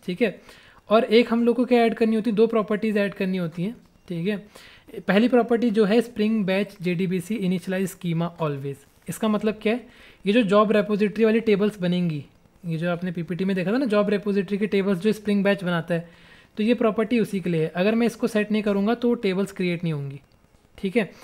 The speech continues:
और एरर देगा। ठीक है, और ये तो basically क्या है, disable job run at startup, मतलब जब मेन मेथड रन करेंगे तब हम लोग को जॉब रन नहीं करनी है।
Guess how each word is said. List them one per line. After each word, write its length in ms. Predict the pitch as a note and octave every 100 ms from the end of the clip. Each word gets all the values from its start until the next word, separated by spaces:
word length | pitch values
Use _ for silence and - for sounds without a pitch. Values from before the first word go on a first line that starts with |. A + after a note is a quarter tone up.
| - -
और 140 | G3 F#3+
एरर 220 | E3 D#3+
देगा। 280 | D3 C#3 C#3+ - _ F#3
ठीक 140 | F#3
है, 100 | G#3+ - - -
और 140 | A3
ये 140 | A3+
तो 80 | A#3
basically 400 | A3+ A3 A3 A3
क्या 100 | A3
है, 60 | A3
disable 400 | G3+ G3+ G3+ G#3+
job 260 | F3+ F#3+ F#3
run 260 | F#3+ F#3
at 100 | -
startup, 320 | - E3 G#3 G#3+ -
मतलब 260 | F3 E3+ F3 - - -
जब 100 | G3
मेन 260 | F#3 F#3+ G3+
मेथड 480 | G3 F#3 F3+ F#3+
रन 140 | F#3 F#3
करेंगे 320 | F#3 F3+ G3
तब 180 | G3+ F#3
हम 160 | G3
लोग 100 | G3
को 100 | G3
जॉब 200 | F#3 F#3
रन 140 | F#3 F3+
नहीं 140 | F3+
करनी 280 | F3 E3 E3
है। 100 | B3